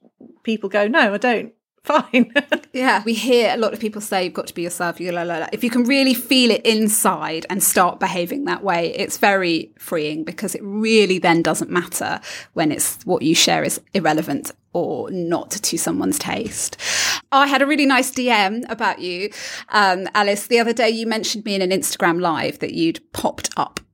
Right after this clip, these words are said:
Speaker 2: to do, and someone said, "Oh, Alice is so good on video, she should be on T V." So I was wondering if you have any tips for people who are not feeling good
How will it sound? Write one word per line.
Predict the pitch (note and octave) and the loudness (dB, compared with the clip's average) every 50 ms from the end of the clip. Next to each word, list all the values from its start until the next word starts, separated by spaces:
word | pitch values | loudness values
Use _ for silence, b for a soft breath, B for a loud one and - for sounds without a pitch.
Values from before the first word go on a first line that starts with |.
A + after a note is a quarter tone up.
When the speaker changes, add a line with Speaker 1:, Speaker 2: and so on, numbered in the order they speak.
| _ - - | _ -4 -2
Speaker 2:
to | - - - F3 | 0 0 0 0
do, | D#3 D#3 - F3 B2+ - - F#3 - - - | 0 0 0 0 0 0 -2 -4 -2 -2 -2
and | G3 G3 G3 - G3+ - | -4 -2 -4 -6 -6 -6
someone | - - - A3+ A#3 A3 A3 G#3+ G3+ G3 F#3+ F#3+ F#3+ | -2 2 2 2 4 4 4 4 6 6 4 4 2
said, | - - A3 G#3 | 0 -2 -2 -4
"Oh, | - B3+ - - A#3 - - - - - - | -4 -4 -6 -6 -8 -8 -10 -12 -14 -8 -4
Alice | C4+ C4+ C4+ - - | -2 -2 -2 -2 -4
is | D4 C#4+ - | -6 -6 -6
so | - - - - F4+ E4+ E4+ E4 E4 D#4+ D#4 - | -8 -6 -2 2 4 4 6 6 4 4 2 -2
good | - - C4 C4+ G3+ F3 - - - | -4 -2 0 0 0 0 -4 -8 -6
on | - A#3 A3 | -4 -4 -2
video, | A3 G#3+ F#3 E3 F3 - F#3 G#3 | -2 -4 -6 -4 -6 -6 -6 -4
she | G#3 - - G#3+ | -2 -2 -2 -2
should | G#3 - - - - _ | -2 -4 -8 -10 -8 _
be | - B3+ B3 | -4 -2 -2
on | A#3 A#3 A3+ A3+ A#3 | 0 0 -2 -2 -2
T | A#3 - - A#3+ A3+ A3 G#3 G3+ | -6 -6 -4 -2 0 0 0 0
V." | - G3+ E3+ D#3 D#3+ E3 E3 B B B B B B B | 2 2 2 0 -2 -4 -4 B B B B B B B
So | - - - D4+ | -2 2 4 4
I | C4+ C4+ C4 C#4+ | 6 6 6 6
was | C#4+ D4+ D4 | 6 4 4
wondering | E4+ E4 D#4 F4+ E4+ | 4 4 6 6 6
if | D#4 D#4+ | 6 6
you | D#4+ | 6
have | D4 D4 C4+ | 4 4 4
any | C4+ B3 B3 A3+ | 4 2 2 0
tips | - - C#4+ D#4+ C#4+ - - - | -2 2 4 4 2 2 -2 -6
for | A#3+ | -4
people | A#3 A#3 A3+ G#3+ G#3+ A3 G3 G3+ | -2 -2 -2 -2 -2 -2 -4 -2
who | G3+ G#3+ A#3+ A#3 A3+ A3+ - | -2 -2 -2 0 0 0 0
are | - A3 A3 A3 G#3+ G#3+ G#3+ - | 0 0 2 2 2 2 2 2
not | G#3 A#3+ A#3 A#3+ G#3 A3 | 2 4 4 4 2 2
feeling | - - G3+ F#3 F#3+ F#3+ | 0 -2 -2 0 -2 -2
good | G3+ F#3+ D#3+ D3 - | -2 -2 -2 -2 -4